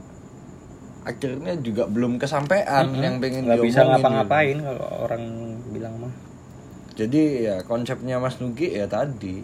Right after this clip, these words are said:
Speaker 1: bahwa cinta nggak harus memiliki.
Speaker 2: Nggak harus memiliki.
Speaker 1: Ya kan? Gitu.
Speaker 2: Ya, tapi misalnya kalau ada kesempatan dateng, misal.
Speaker 1: Nah, kalau ada kesempatan dateng, jangan sampai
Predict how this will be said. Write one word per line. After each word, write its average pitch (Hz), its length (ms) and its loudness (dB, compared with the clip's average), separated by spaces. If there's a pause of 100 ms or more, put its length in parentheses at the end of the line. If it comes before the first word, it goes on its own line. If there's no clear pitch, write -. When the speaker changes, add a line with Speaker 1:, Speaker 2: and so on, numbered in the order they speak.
(320)
Speaker 1:
bahwa 98 420 0 (920)
cinta 123 340 2
nggak 110 220 2
harus 110 200 -4
memiliki. 104 600 -4
Speaker 2:
Nggak 87 120 -4
harus 101 160 -10
memiliki. - 520 -14 (440)
Speaker 1:
Ya 92 200 -8
kan? 92 200 -10 (1200)
Gitu. 87 600 -8 (140)
Speaker 2:
Ya, 98 80 -6
tapi 117 200 -4
misalnya 117 380 -2
kalau 104 200 -6
ada 104 120 -8
kesempatan 107 520 -8
dateng, 107 920 -10 (300)
misal. - 840 -12
Speaker 1:
Nah, 92 240 -8
kalau 104 240 0
ada 107 160 -2
kesempatan 120 540 2
dateng, 113 680 2
jangan 107 440 2
sampai 104 1000 0